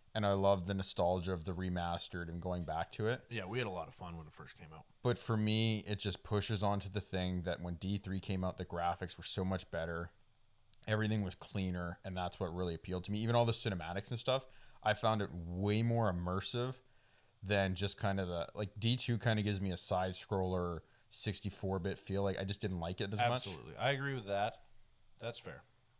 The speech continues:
Speaker 2: You're not gonna like where I put D two then on my list.
Speaker 1: <laughs>
Speaker 2: 'Cause it's on there. <laughs> Uh,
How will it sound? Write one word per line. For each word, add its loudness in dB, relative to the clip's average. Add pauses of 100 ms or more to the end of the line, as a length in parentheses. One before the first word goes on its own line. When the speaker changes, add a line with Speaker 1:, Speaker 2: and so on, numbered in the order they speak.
(140)
Speaker 2:
You're -6
not -4
gonna -6
like -2
where -4
I -4
put -8
D -10
two -10
then -6
on -8
my -12
list. -12 (680)
Speaker 1:
<laughs> 0
Speaker 2:
'Cause 0
it's -4
on 2
there. 4
<laughs> -20 (1120)
Uh, 0